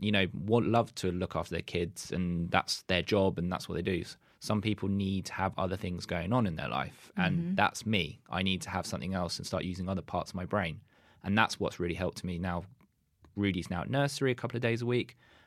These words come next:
Speaker 1: and now I've got that time to start focusing on my career, what I wanna do next.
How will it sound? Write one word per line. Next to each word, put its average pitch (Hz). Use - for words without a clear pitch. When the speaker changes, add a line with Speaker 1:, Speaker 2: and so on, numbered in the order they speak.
Speaker 1:
and 107
now 104
I've 101
got 82
that -
time 95
to -
start -
focusing 92
on 87
my 85
career, 87
what 76
I 60
wanna 85
do 95
next. -